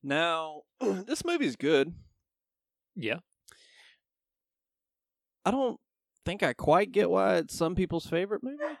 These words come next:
Speaker 1: I don't know. What do you think, Scout?
Speaker 2: <laughs>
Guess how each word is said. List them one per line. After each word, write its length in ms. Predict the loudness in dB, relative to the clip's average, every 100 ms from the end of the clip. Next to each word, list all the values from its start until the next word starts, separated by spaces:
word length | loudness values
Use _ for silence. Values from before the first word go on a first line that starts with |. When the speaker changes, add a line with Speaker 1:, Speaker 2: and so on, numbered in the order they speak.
| _ -20 _ _ _ _ _ -10
Speaker 1:
I 120 | -2
don't 120 | 0 0
know. 180 | -2 -6 _
What 120 | -2
do 60 | -2
you 80 | 2
think, 220 | 2 2
Scout? 380 | 0 4 4 2 _ _ _ _ _ _
Speaker 2:
<laughs> 160 | _ -16